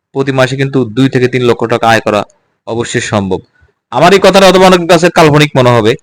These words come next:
কিন্তু আসলে যারা প্রকৃতপক্ষে এটা ব্যবসা করেন তাদের কাছে কিন্তু কাল্পনিক মনে হয় না। কারণ দেখেন সুপারি কিন্তু কোয়ান্টিটিটা অনেক বেশি হয়, এক লাখ পিস, দুই লাখ পিস। এখন আমি একটা কথা বলি, আপনি, আপনি এক লক্ষ পিস সুপারি নিলেন এক্সাম্পল এক মাসে, আপনি যদি একটা একরে লাভ করেন এক লাখ টাকা,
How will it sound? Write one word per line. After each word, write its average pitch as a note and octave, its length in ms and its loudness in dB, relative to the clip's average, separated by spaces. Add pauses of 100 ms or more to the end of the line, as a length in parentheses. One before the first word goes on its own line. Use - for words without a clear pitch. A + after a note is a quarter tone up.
(300)
কিন্তু C#3 180 0
আসলে E3 200 4
যারা D3+ 180 4
প্রকৃতপক্ষে D#3+ 520 2
এটা D#3+ 120 4
ব্যবসা D3 280 2
করেন D#3 280 2
তাদের C3 220 0
কাছে C#3+ 160 2
কিন্তু C#3+ 240 2
কাল্পনিক B2+ 360 0
মনে A#2 160 2
হয় A#2+ 160 2
না। G2 100 -4 (380)
কারণ D#3 240 0
দেখেন D#3+ 300 2 (420)
সুপারি F#3 440 0
কিন্তু G3+ 180 2
কোয়ান্টিটিটা E3 560 2
অনেক D#3 180 -2
বেশি A2+ 260 -2
হয়, F#2 220 -4 (260)
এক A#2+ 200 -2
লাখ A#2 200 2
পিস, A#2 160 -2
দুই A2+ 120 0
লাখ G#2+ 200 2
পিস। G#2+ 120 -2
এখন C3+ 140 2
আমি C#3 160 2
একটা D3+ 160 -2
কথা B2+ 200 0
বলি, A#2 220 0
আপনি, F#2+ 200 -4 (400)
আপনি C#3+ 220 4
এক D3+ 140 0
লক্ষ D3+ 180 0
পিস D#3+ 140 0
সুপারি C3+ 300 2
নিলেন G2+ 380 -2 (120)
এক্সাম্পল A2 580 -2
এক A2 160 -2
মাসে, F#2+ 280 -4 (640)
আপনি C3+ 220 -4
যদি C#3+ 100 0
একটা D3+ 240 0
একরে C#3+ 180 2
লাভ C3 180 2
করেন C#3 200 0
এক C3+ 180 -2
লাখ A2+ 160 0
টাকা, E2 200 -6